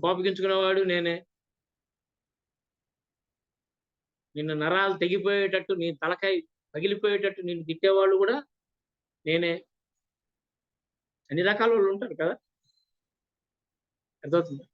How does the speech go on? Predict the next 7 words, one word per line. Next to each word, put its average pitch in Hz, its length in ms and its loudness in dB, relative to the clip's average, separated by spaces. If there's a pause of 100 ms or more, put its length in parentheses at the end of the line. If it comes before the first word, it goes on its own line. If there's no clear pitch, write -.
(520)
అన్నీ 262 260 2
నేనే, 233 220 4 (1200)
ఇది 185 220 2
నేనే, 220 280 4
అది 196 140 4 (100)
నేనే. 175 240 2 (2500)
ఈ - 20 -2